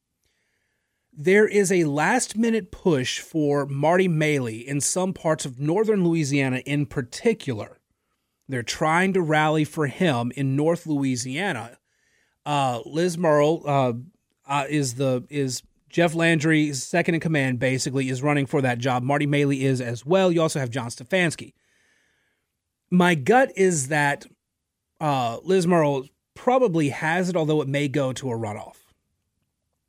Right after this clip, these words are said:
Um, but that push for Marty Maley up north is kind of interesting. The forces up north are really rallying. Uh, you've heard Moon talk about it a lot. I'm from the Natchitoches area.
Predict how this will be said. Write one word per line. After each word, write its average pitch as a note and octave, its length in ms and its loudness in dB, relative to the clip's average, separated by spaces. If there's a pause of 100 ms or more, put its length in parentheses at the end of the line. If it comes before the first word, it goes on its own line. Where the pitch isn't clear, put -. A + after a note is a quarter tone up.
(340)
Um, D3 460 2
but C#3+ 260 -2
that D3 220 -2
push F#3 200 0
for F3 120 -4
Marty D3 240 2
Maley B2+ 460 -2 (420)
up C#3+ 180 -4
north C#3+ 460 0
is D3 180 0
kind B2 260 -6
of C3+ 80 -4
interesting. C#3+ 640 -2 (360)
The - 80 -2
forces B3+ 480 0
up F#3+ 240 2
north E3+ 480 2
are F3+ 300 2
really D#3+ 320 2
rallying. B2 640 -2
Uh, C#3 180 -6
you've F#3 200 0
heard G#3+ 260 2
Moon F#3 260 4
talk E3 340 0
about C#3+ 200 0
it C3+ 40 0
a C3+ 40 0
lot. C3 200 -2
I'm G#3+ 300 2
from G#3 320 2
the D#3+ 60 4
Natchitoches C3 580 0
area. A#2+ 480 0